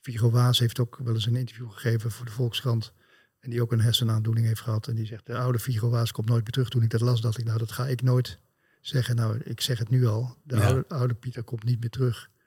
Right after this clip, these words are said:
Speaker 1: Je hebt het me dat ook vaak voorgehouden. En, eh, omdat ik die nieuwe Pieter eigenlijk helemaal niet acceptabel vond. Nou, daar gaat dit gesprek ook over. Of dat nou wel opschiet
Speaker 2: Hm.
Speaker 1: of dat het niet opschiet.
Speaker 2: Ja.
Speaker 1: Maar, ehm, het, dat is acceptatie.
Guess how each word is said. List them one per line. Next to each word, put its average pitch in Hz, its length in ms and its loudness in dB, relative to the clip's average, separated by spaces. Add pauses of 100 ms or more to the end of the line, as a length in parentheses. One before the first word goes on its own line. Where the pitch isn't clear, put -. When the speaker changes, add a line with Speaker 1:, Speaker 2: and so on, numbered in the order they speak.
Speaker 1:
Je 120 140 -2
hebt 117 140 0
het 113 120 -2
me 117 80 2
dat 113 160 -6
ook 113 120 -8
vaak 117 220 -2
voorgehouden. 110 640 -2 (680)
En, 117 460 -2
eh, 113 300 -2
omdat 117 200 -2
ik 110 100 -10
die 113 80 -10
nieuwe 120 220 -6
Pieter 113 280 -2
eigenlijk 110 180 0
helemaal 110 200 2
niet 110 140 0
acceptabel 123 520 0
vond. 101 340 -8 (360)
Nou, 107 220 -2
daar 107 160 -4
gaat 110 240 -4 (200)
dit - 180 -12
gesprek - 340 -6
ook 113 180 -4
over. 120 320 -4
Of 160 120 -10
dat 131 180 -4
nou 113 180 -6
wel 123 440 -6 (240)
opschiet 131 400 0
Speaker 2:
Hm. - 60 -2
Speaker 1:
of 123 80 -2
dat 120 140 0
het 107 100 -2
niet 123 180 0
opschiet. - 440 -2 (140)
Speaker 2:
Ja. 101 260 4 (500)
Speaker 1:
Maar, 117 380 0
ehm, 113 500 0 (720)
het, - 960 -4
dat 123 140 2
is - 100 -2
acceptatie. 127 680 -2